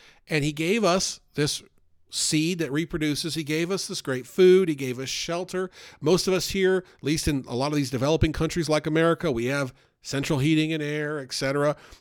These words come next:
Man, we are spoiled rotten. We are blessed beyond blessed. And the question is, are we giving God the praise? Are we giving God his due? Are we giving him glory and, and are we living for him?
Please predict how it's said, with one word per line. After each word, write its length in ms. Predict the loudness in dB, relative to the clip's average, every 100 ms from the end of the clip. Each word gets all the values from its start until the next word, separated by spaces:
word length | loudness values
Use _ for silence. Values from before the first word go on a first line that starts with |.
| _
Man, 240 | -2 0 4
we 120 | 4
are 100 | 4
spoiled 380 | 0 0 2 2
rotten. 380 | 0 -2 -14 -20 _ _ _ _
We 140 | 0 2
are 100 | 2
blessed 460 | 0 2 2 0
beyond 260 | 0 0 0
blessed. 400 | -2 -2 -6 -8 _ _ -6
And 120 | -6
the 60 | 2
question 420 | 4 4 2 0
is, 440 | 2 0 -2 -8 -12 _ _ _ _ _ 0
are 100 | 2
we 80 | 2
giving 300 | 2 2 2
God 240 | 2 2
the 40 |
praise? 640 | 2 2 2 0 -6 -14 -18 _ _ 6
Are 120 | 6
we 100 | 6
giving 320 | 4 2 4
God 240 | 4 4 6
his 240 | 6 4
due? 460 | 2 4 4 0 -8 _ _ _ _ -20 -20 0
Are 140 | 4 6
we 140 | 4
giving 320 | 2 0 0
him 360 | -2 0 0 0
glory 640 | 0 2 4 4 4 2
and, 220 | 0 -4 -4
and 160 | -4
are 160 | 2 2
we 100 | 4
living 540 | 0 2 2 4 0
for 220 | -2 -4 -2
him? 380 | -2 -2 -4